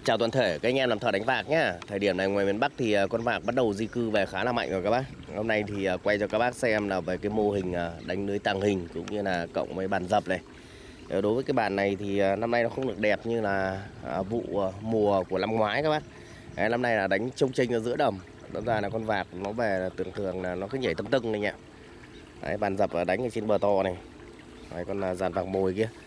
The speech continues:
Vạc mồi thì, à, đánh mấy hôm thì được, à, ba con, bốn con ấy. Thì bây giờ thì, à, nó khá nhiều rồi.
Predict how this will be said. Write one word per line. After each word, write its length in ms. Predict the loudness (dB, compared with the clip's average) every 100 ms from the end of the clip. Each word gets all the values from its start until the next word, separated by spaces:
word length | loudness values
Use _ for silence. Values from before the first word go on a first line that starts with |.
| -20 -14 -4
Vạc 120 | 2
mồi 260 | 4 4 4
thì, 220 | 2 4
à, 160 | 4 2 -6 -18 -20 -20 -20 -20 -14 -4
đánh 180 | 0 4
mấy 120 | 4
hôm 260 | 6 4 2
thì 160 | -2
được, 200 | -2 2
à, 200 | 2 2 0 -10 -16 -18 -18 -18 -12 -2
ba 180 | 0 2
con, 240 | 2 0 0
bốn 180 | -2 2
con 220 | 2 0
ấy. 100 | -4 -14 -20 -20 -20 -14 -6
Thì 80 | -4
bây 100 | -2
giờ 180 | -2
thì, 220 | -2 -4 -4
à, 140 | -6 -8 -10
nó 120 | -12 -8
khá 220 | -4 0
nhiều 260 | 2 2
rồi. 100 | 0